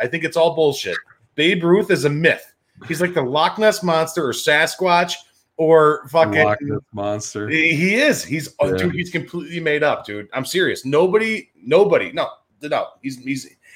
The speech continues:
Speaker 1: he's a myth. He's an old, he's an old wives' tale. He is, he's the Loch Ness Monster and Sasquatch, the abominable snowman.
Speaker 2: But see, that's the thing about baseball is they don't market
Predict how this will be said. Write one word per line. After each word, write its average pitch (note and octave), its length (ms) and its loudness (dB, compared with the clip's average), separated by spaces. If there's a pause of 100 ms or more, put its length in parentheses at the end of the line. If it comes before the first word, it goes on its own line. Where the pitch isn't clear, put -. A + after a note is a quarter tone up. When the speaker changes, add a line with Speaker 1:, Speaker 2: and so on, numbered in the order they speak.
(180)
Speaker 1:
he's C#3+ 120 2
a C#3+ 60 4
myth. D3 360 0 (640)
He's D3 220 0
an D3 80 4
old, D3 300 4
he's D3 180 -4
an D3+ 160 -2
old E3 280 0
wives' D#3 360 0
tale. D#3+ 580 4 (320)
He D#3 320 -2
is, C#3+ 720 0 (420)
he's A#2 240 -2
the B2+ 80 -2
Loch C3+ 320 2
Ness C#3 160 -6
Monster C#3+ 440 -2
and D#3 100 -2
Sasquatch, E3 680 -2
the A#2 100 -2
abominable C3+ 520 0
snowman. C3+ 640 0 (260)
Speaker 2:
But D3 160 2
see, G#3 140 4
that's G3+ 240 4
the A3+ 100 0
thing A#3+ 220 0
about D3 300 2
baseball B2+ 460 -2
is A2 100 -6
they C3 120 -4
don't F#3 240 -4
market C3 640 -2